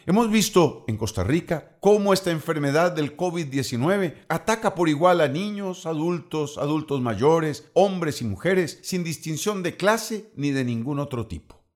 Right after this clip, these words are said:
Por eso es más valioso entender que toda vida cuenta, pues nos hemos quedado en casa y hemos buscado en la mayoría del territorio nacional respetar las directrices gubernamentales con el fin, primero,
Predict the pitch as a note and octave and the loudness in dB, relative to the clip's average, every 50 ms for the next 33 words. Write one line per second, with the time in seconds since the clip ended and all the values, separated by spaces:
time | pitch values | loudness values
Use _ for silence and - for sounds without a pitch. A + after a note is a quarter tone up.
0 | _ _ _ F2+ A2 C#3+ - - - G#2+ F#2+ - - A#2 A#2 B2+ C3 D3 C#3 B2 | _ _ _ -2 0 0 0 -2 -6 -8 -10 -8 -6 -6 -2 0 0 0 0 0
1 | A2+ A2+ G#2 A2+ D3 F3 E3+ - - A2+ F#2+ E2 - F#2+ F2+ G2 A#2+ C3 C3 G#2+ | 0 0 2 2 2 2 2 0 -4 -6 -6 -6 -6 -6 -4 0 0 2 0 0
2 | F2+ - - - A2+ - - - - F3+ F#3+ F#3 F#3 D#3+ C#3+ D#3 D#3 D3+ D3 - | -4 -8 -8 -8 -8 -8 -6 -4 -2 0 0 2 0 0 -2 -2 -2 -2 -4 -2
3 | A2+ G#2 F2+ C#2+ C2 - - - _ _ _ _ _ _ _ - F#2 F2 D#2+ F2+ | -4 -4 -4 -6 -10 -16 -20 -20 _ _ _ _ _ _ _ -10 -10 -8 -6 -6
4 | G2 F#2+ F#2 - - D3+ F3 E3+ D#3+ D3 - - D3 D3 D3+ E3 E3+ E3 D3+ C#3 | -6 -6 -4 0 2 2 2 2 0 -2 0 2 4 6 8 8 6 6 2 0
5 | A#2+ B2 E3 E3+ F#3+ G3 - - E3 D3 D3 D#3+ E3 E3 D3+ C#3+ C3 A#2+ - - | 0 0 0 2 2 2 0 -2 -2 -2 -2 -2 -2 -2 -2 -2 -4 -6 0 2
6 | F3 E3+ E3 D#3+ D3 A#2+ - - - - D3+ C#3+ C#3 C3+ C3+ A#2 B2 B2 D3+ E3+ | 4 4 6 4 4 2 0 -4 -4 -2 0 2 2 2 2 2 2 2 4 4
7 | D#3+ D#3 C#3 A2 - B2+ A#2 A#2+ - - E3 D3+ C#3+ B2 A2+ G#2+ - - G2+ A2 | 6 4 4 2 0 -4 -4 -4 -4 -4 -4 -2 -2 -2 -4 -4 -6 -6 -4 -2
8 | D#3 G3 G#3 F3+ - - - D3 D#3 D3 - - D#3+ D#3 - A3+ A#3 A3+ A3 F#3+ | 0 0 -2 -4 -8 -6 -4 -4 -4 -2 -4 -6 -4 0 0 0 2 2 2 0
9 | E3 E3+ D#3+ D3+ C3+ - - F#3+ G3+ F3+ - F#3 E3 C#3+ C#3 C#3+ C#3 C3+ B2 A2+ | 0 0 -2 -2 -2 -2 -4 -6 -4 -2 -2 -2 -2 -2 -2 -2 -2 -2 -2 -2
10 | B2 A#2+ A#2+ A2 G#2 G2 - E3 F3+ E3+ D#3+ - - C#3+ C3 A#2+ A#2 A2+ - E3+ | -4 -4 -4 -4 -4 -2 0 0 2 0 -2 -2 -4 -4 -2 -2 -4 -4 -4 -4
11 | F#3 D#3+ B2+ G2+ F2 - - - - G#2+ G#2+ D3 G3 A#3 B3 A3+ - | -2 -2 -2 -4 -6 -10 -12 -8 -6 -2 0 2 2 2 2 -2 -6